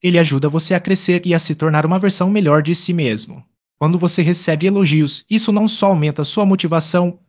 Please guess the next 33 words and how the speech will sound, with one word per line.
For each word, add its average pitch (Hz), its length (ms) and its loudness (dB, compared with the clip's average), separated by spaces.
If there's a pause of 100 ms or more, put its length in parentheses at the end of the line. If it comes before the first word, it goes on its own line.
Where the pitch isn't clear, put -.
mas 175 200 0
também 190 320 2
ajuda 175 320 2
a - 20 2
identificar 175 580 -2
suas 196 320 -2
forças 160 520 -4
e 190 80 0
fraquezas. 147 880 -4 (340)
Assim, 135 400 -6 (100)
você 143 220 -4
pode 180 280 -2
trabalhar 151 440 -2
nas 151 220 -2
áreas 127 280 -2
que 202 100 -6
precisam 175 440 -2
de 135 80 -4
atenção. 139 600 -4 (380)
Em 135 80 -6
resumo, 151 500 -2
o 147 100 -6
feedback 143 440 -2
positivo 165 500 -2
é 196 60 2
um 202 80 0
combustível 190 640 -2
para 160 180 -2
sua 151 220 -4
motivação 180 720 -2
e 190 80 -2
desenvolvimento 196 800 -2
pessoal. 135 640 -4